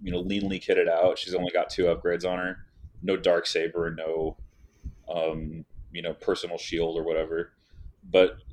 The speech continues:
literally all she's there to do is be a speed three jumping, uh, character that does objectives and influences the board heavily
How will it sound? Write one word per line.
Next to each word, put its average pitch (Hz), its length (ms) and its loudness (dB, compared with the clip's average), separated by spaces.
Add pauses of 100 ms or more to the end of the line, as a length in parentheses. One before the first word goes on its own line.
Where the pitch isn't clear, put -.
literally 110 480 8
all 98 140 8
she's 98 220 2
there 90 160 6
to 87 120 0
do 85 400 2
is 87 180 -4
be 87 200 0
a 87 60 4
speed 87 400 -4
three 90 300 0
jumping, 85 720 -4 (1400)
uh, 85 260 2
character 92 480 2
that 87 140 -2
does 87 160 2
objectives 87 540 0
and 87 100 -6
influences 87 500 -6
the 85 80 -14
board 82 320 -4
heavily 95 460 0